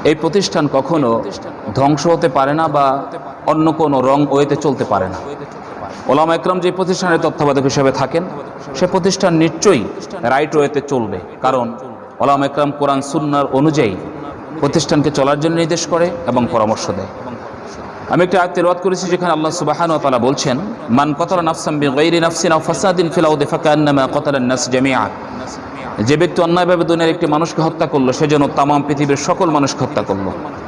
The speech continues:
এরপরে আল্লাহ পাক বলছেন, "ওয়ামান আহইয়াহা ফাকান্নামা আহইয়ান নাস জামিআ।" যে ব্যক্তি <coughs> একটি মানুষকে বাঁচিয়ে দিল, সে যেন একটি মানুষকে বাঁচায়নি, সারা পৃথিবীর সকল মানুষকে বাঁচিয়ে দিল। অনেক দামি একটি কথা।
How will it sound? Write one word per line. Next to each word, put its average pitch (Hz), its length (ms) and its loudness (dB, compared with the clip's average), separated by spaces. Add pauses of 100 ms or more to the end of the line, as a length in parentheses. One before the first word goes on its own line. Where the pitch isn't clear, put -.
এরপরে 202 320 2
আল্লাহ 190 180 4
পাক 175 140 0
বলছেন, 175 340 -2
"ওয়ামান 170 440 0
আহইয়াহা 160 680 2
ফাকান্নামা 147 760 0
আহইয়ান 143 420 2
নাস 143 300 2
জামিআ।" 156 360 2 (840)
যে 170 140 4
ব্যক্তি 175 360 2 (140)
<coughs> - 120 -2
একটি 175 240 -2
মানুষকে 175 400 -2
বাঁচিয়ে 151 360 0
দিল, 131 220 2 (640)
সে 160 160 0
যেন 165 140 4
একটি 160 260 2
মানুষকে 156 380 2
বাঁচায়নি, 131 380 2
সারা 139 220 2
পৃথিবীর 147 360 -2
সকল 170 360 0
মানুষকে 143 320 0
বাঁচিয়ে 104 280 -4
দিল। - 280 -10 (760)
অনেক 139 200 2
দামি 160 220 2
একটি 180 220 -2
কথা। 110 180 -2